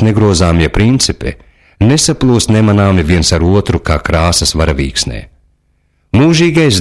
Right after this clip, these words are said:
Dievs starp tiem ir novilcis noteiktu skaidru līniju. Līdzība Kristum no līdzības sātanam atšķiras tik krasi, kā dienas vidus no pusnakts. Tikai tie, kas dzīvo Kristus dzīvi,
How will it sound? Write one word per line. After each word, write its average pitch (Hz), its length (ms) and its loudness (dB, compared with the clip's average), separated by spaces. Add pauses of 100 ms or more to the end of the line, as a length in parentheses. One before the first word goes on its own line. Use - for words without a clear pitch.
Dievs 98 320 0
starp - 240 -2
tiem 95 220 2
ir 90 80 2
novilcis 98 580 0
noteiktu 123 800 0
skaidru 87 720 -2
līniju. 76 560 -2 (1120)
Līdzība 147 640 2
Kristum 98 560 0
no 90 180 2
līdzības 110 640 2
sātanam 98 640 -2 (240)
atšķiras 113 520 -2
tik 165 200 -4
krasi, - 600 -2 (400)
kā 95 140 0
dienas 123 440 0
vidus 120 480 -2 (160)
no 107 160 2
pusnakts. - 640 -6 (840)
Tikai 123 300 0
tie, 143 160 2 (320)
kas 107 160 0
dzīvo 101 480 0
Kristus 120 560 -2
dzīvi, 69 400 -4